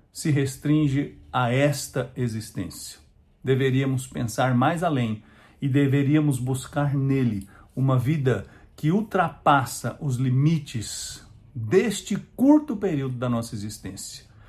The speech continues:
Deveríamos entender que ele veio nos dar uma vida que vale a pena ser vivida e que ultrapassa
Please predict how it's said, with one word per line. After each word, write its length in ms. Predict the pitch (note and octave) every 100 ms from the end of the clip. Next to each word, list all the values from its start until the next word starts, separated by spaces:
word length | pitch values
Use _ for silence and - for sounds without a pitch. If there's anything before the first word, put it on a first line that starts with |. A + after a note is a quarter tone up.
| - - -
Deveríamos 580 | C#3 C3+ C#3 C#3+ C#3 B2+
entender 520 | D3 C#3+ B2 B2 -
que 200 | - C3
ele 320 | C#3+ G3+ A#3
veio 340 | B2+ C3 C#3+
nos 240 | C#3 B2+ G2
dar 340 | A#2+ B2 B2
uma 220 | B2+ B2
vida 480 | G#2 G#2 B2+ G#2+ G2+ - - - -
que 300 | - C#3+ B2
vale 440 | G2+ F2+ C#3+ G#3 G#3+
a 60 |
pena 400 | - D#3 D3+ D3
ser 220 | C3 C#3
vivida 600 | B2 A#2+ G#2 A2+ A2 A2 - - - -
e 80 | A#2+
que 180 | -
ultrapassa 1040 | C#3+ C3+ C#3 B2+ D#3+ F3 F3 - F#3+ F3